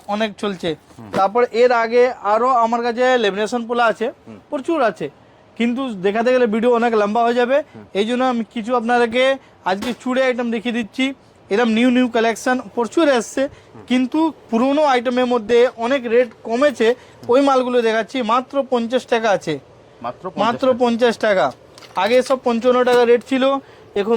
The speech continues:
Speaker 1: মাত্র পঞ্চাশ টাকা হয়েছে।
Speaker 2: দেখুন, দাম
Speaker 1: আরও
Speaker 2: কমে
Speaker 1: দেখিয়ে
Speaker 2: গেছে।
Speaker 1: দিচ্ছি, এসব দেখুন, মাত্র পঞ্চাশ টাকা। ঠিক আছে?
Speaker 2: পঞ্চাশ।
Speaker 1: এই টাইপে যেরকম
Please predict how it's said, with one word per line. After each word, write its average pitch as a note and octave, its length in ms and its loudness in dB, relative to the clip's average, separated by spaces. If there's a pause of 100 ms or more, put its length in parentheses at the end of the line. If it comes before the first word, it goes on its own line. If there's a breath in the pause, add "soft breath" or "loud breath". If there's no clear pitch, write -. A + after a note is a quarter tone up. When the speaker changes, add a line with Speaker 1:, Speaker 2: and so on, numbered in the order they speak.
Speaker 1:
মাত্র A#3 200 -2 (160)
পঞ্চাশ A3+ 380 0
টাকা A#3+ 240 4
হয়েছে। A#3+ 260 2 (300)
Speaker 2:
দেখুন, A#2 240 -12
দাম A#2+ 140 -4
Speaker 1:
আরও G#3+ 140 4
Speaker 2:
কমে A#3 120 4
Speaker 1:
দেখিয়ে B3 240 -2
Speaker 2:
গেছে। - 20 -2
Speaker 1:
দিচ্ছি, C4+ 260 -2 (640)
এসব A#3 160 0 (100)
দেখুন, G#3+ 220 0 (1600)
মাত্র G#3+ 240 -4 (180)
পঞ্চাশ A#3 320 0 (100)
টাকা। F#3 220 2 (600)
ঠিক G#3+ 200 -4
আছে? B3+ 140 4 (140)
Speaker 2:
পঞ্চাশ। G2+ 200 -18 (120)
Speaker 1:
এই A3+ 140 2
টাইপে C4 340 2 (520)
যেরকম B3+ 400 0